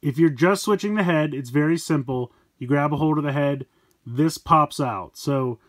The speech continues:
you can see right here that the, you don't have to pop the head off. The head is actually, you know, on the ball joint, and then this piece just pops right out. And then this little piece right here,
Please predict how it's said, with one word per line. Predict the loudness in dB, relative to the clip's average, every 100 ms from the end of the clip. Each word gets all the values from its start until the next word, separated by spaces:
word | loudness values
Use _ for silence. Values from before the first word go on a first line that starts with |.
| _ _ _
you | -8
can | -4 -4
see | 0 2
right | 4 2 0
here | 0 0 0
that | -2 -4
the, | -6
you | -4 -4 -4 0
don't | 2 2
have | 0
to |
pop | 0 0 0
the | -2
head | -2 0
off. | 0 -4 -6
The | -8
head | -4 -2
is | -2 0
actually, | -2 -2 -4 -4 -4 -8 _ _ _ _
you | -4
know, | -2 0
on | 0
the | 0
ball | 0 0 0
joint, | 0 -2 -2
and | -6 -6
then | -4 -2
this | -4 -4
piece | -4 -4
just | -4 -8 -6
pops | -8 -8 -8
right | -8 -8 -6
out. | -6 -8 -12 _ _ _ _
And | 0
then | 2 4 2 -4
this | -8 -2 -2 -2
little | -4 0 -2
piece | -4 -6 -4 -4
right | 0 0 0
here, | -6 -4 -2 -2 -4